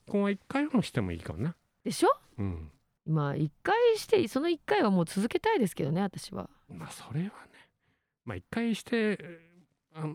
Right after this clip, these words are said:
Speaker 1: 見て、見ると、まあ、こんなもんかなっていうのわかるんで。
Speaker 2: あー。
Speaker 1: うん。
Speaker 2: なんでそういう夢のないこと言うかな。
Speaker 1: いやいやいや、夢は、夢はあるよ。<laughs> 一回×がつくと、なんとなくこう、自由度がさ。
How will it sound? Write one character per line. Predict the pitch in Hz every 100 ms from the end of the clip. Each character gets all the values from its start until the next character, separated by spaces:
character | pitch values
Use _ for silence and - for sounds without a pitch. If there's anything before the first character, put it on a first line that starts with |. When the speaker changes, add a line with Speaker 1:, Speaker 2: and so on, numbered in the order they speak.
| 311
Speaker 1:
見 | 190
て、 | 180 -
見 | 160
る | 147
と、 | - 135 98 107
ま |
あ、 | 104
こ | 110
ん |
な | 101
も | 180
ん |
か | 226
な | 139
っ | 151
て | 117
い |
う |
の | 92
わ | 85
か | 113
る | 90
ん | 78
で。 | 85 82
Speaker 2:
あ | 151 151 147 147 143 143 151 - -
ー。 | -
Speaker 1:
う | -
ん。 | - _ _ _ _ -
Speaker 2:
な | 302
ん | 359
で |
そ | 214
う | 185
い |
う |
夢 | 170 175
の | 170
な | 165
い |
こ | 151
と | 151
言 | 160
う | -
か |
な。 | 143
Speaker 1:
い | 147
や |
い | -
や |
い |
や、 | 95 - 113
夢 | 104 123 180 220
は、 | 220 143 127 135 _ _ _ -
夢 | 120 117 226
は | 196 107
あ | 190
る | 110
よ。 | 87 -
<laughs> | _ - 320 - 302 - 311 - 302 339 - - 143 247 285 170
一 | 151 -
回× | 220 202 233 - 135
が | 120
つ | -
く | -
と、 | 98
な | 135
ん | 175
と | 196
な | 190
く | 175 127 98 -
こ | 110 98 92
う、 | 98 135 160 170
自 | 104 113
由 | 135 135
度 | 101
が | 87 92
さ。 | -